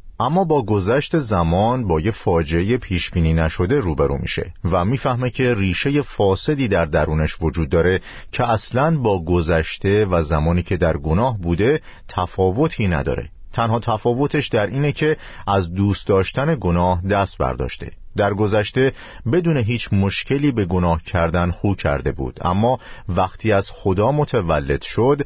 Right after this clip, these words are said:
بعد از گناه کردن خیلی غمگین می‌شه. این یک کشمکشه.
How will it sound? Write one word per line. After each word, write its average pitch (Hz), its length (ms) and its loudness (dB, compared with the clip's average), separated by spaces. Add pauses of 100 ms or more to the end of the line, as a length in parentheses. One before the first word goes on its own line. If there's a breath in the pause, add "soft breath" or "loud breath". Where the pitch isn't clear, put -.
(280 loud breath)
بعد 123 300 2
از 135 180 0
گناه 92 380 2
کردن 95 540 0
خیلی 85 520 -2
غمگین 73 500 -2
می‌شه. - 380 -6 (120)
این 202 280 2
یک 127 300 2
کشمکشه. - 880 -2